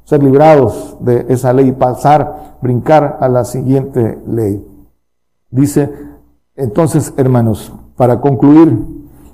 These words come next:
eh, eh, dice Mateo veintidós, trein-, del treinta y seis en adelante. Dice de los, eh,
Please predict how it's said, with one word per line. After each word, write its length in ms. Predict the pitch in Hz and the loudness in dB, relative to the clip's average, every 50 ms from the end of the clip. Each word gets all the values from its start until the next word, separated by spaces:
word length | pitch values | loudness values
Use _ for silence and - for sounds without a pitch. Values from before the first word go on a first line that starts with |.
| _ _ _ _ | _ _ _ _
eh, 640 | - 139 143 143 139 135 131 131 - - - - - | -2 2 2 4 4 4 2 0 0 -4 -8 -16 -16
eh, 300 | - 147 143 - - _ _ | -16 -14 -14 -14 -16 _ _
dice 400 | - 151 185 - - 190 165 156 | -4 -2 -2 0 2 0 0 0
Mateo 480 | 143 143 - - - - 175 180 175 165 | 0 0 -2 0 2 4 4 4 4 4
veintidós, 880 | 160 147 139 123 139 139 147 160 170 147 - - - - - - - - - _ _ _ _ _ _ _ _ _ | 2 0 0 2 2 4 4 4 4 2 0 -8 -14 -16 -18 -20 -20 -20 -20 _ _ _ _ _ _ _ _ _
trein-, 260 | - 139 131 123 - | -2 -2 -2 -2 -2
del 480 | - 135 127 135 127 123 120 120 127 - | -4 -2 0 2 2 2 0 0 -4 -6
treinta 360 | - 131 127 127 123 - 139 | -2 0 0 0 0 0 0
y 60 | 127 | 0
seis 640 | 117 - 151 160 165 156 - - - - - - - _ - _ _ _ _ _ _ _ _ _ _ _ _ _ _ - | 0 0 0 2 0 0 -2 -8 -14 -18 -20 -20 -20 _ -20 _ _ _ _ _ _ _ _ _ _ _ _ _ _ -6
en 180 | 131 123 127 | -4 0 0
adelante. 600 | 123 120 120 117 120 120 117 113 101 - - 110 98 - - | 2 2 2 4 4 2 2 0 -2 -4 -8 -10 -10 -10 -4
Dice 340 | 127 131 165 170 - 190 | -2 0 0 0 0 0
de 340 | 170 156 - - 147 147 139 | -2 -2 -4 -6 -2 -2 0
los, 440 | 135 139 127 113 117 - - - - - _ _ _ _ _ _ _ _ _ _ - | 0 0 -2 -2 -4 -8 -16 -20 -20 -20 _ _ _ _ _ _ _ _ _ _ -6
eh, 280 | 139 151 151 147 151 | -2 0 0 0 0